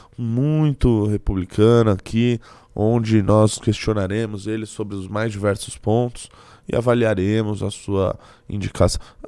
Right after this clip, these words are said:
Ou seja, ou seja, pessoal, obviamente vai ser aprovado, né? <laughs> Sim, já, já tá claro. E gera um constrangimento gigantesco no Senado do sujeito votar contra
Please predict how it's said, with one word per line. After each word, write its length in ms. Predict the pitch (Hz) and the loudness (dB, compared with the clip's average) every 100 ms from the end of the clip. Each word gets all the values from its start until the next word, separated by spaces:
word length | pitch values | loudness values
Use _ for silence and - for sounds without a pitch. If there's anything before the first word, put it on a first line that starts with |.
| - | 0
Ou 160 | - | 2
seja, 520 | 247 - 139 101 92 - - _ _ _ _ _ - | 2 4 6 6 4 2 -4 _ _ _ _ _ 2
ou 100 | 156 | 2
seja, 440 | - 101 - 87 | 4 2 2 0
pessoal, 480 | - 92 120 95 - - _ _ _ _ _ _ _ _ - - _ _ _ _ _ _ | 0 2 4 4 2 -14 _ _ _ _ _ _ _ _ -20 -20 _ _ _ _ _ _
obviamente 580 | - 139 151 117 95 - | 0 2 2 2 0 0
vai 120 | 117 | 2
ser 120 | 123 - | 2 0
aprovado, 500 | - 139 110 - - _ | 2 4 4 2 -8 _
né? 240 | 92 92 110 _ - | -6 -4 -6 _ -6
<laughs> 220 | - 127 - | 0 0 0
Sim, 200 | - 98 87 | -6 -2 -2
já, 120 | 95 - | -2 0
já 160 | 101 | 0
tá 160 | - 107 | 2 0
claro. 420 | - 135 92 85 - - - - - - - _ | 4 4 4 2 -4 -18 -20 -18 -18 -18 -20 _
E 280 | 104 202 180 | -2 2 4
gera 340 | 120 165 190 | 4 4 6
um 140 | 214 185 | 4 -2
constrangimento 1200 | - 170 143 - 156 165 123 104 120 165 143 95 | -2 -2 -4 0 2 2 0 0 0 -2 -6 -4
gigantesco 840 | 101 110 110 98 - 113 135 - 107 | -2 0 0 -2 0 2 2 -2 -10
no 100 | 92 | -12
Senado 600 | - 98 95 127 123 95 | -12 -8 -2 -2 -2 -6
do 120 | 113 | -10
sujeito 460 | 135 160 139 151 151 | -10 -2 -2 -2 0
votar 380 | 160 - 160 - | 0 2 -2 -2
contra 680 | - 143 170 156 120 92 | -4 -2 -2 -2 0 0